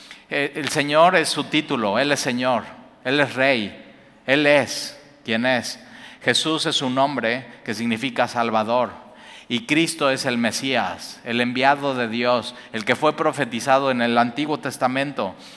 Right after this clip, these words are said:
Entonces ahí está, es, Señor es su título, Jesús es su nombre, que significa Salvador, y Cristo es el Mesías.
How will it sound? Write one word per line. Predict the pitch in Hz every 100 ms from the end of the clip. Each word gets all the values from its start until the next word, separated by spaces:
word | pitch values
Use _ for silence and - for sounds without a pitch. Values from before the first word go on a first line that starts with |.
| -
Entonces | 117 120 151 151 165
ahí | 160
está, | 139 156 139
es, | 127 143 - -
Señor | 123 131 131 147 156
es | 151
su | 143
título, | 120 135 147 143 139 139 - - - -
Jesús | 117 - 151 143
es | 143
su | 131
nombre, | 127 131 139 113 107 113 -
que | 110
significa | - - 123 117 131 135 135
Salvador, | 127 113 113 113 117 120
y |
Cristo | 110 143 147 143 135 110
es | 104 117
el | 113
Mesías. | 110 - 131 117 92 -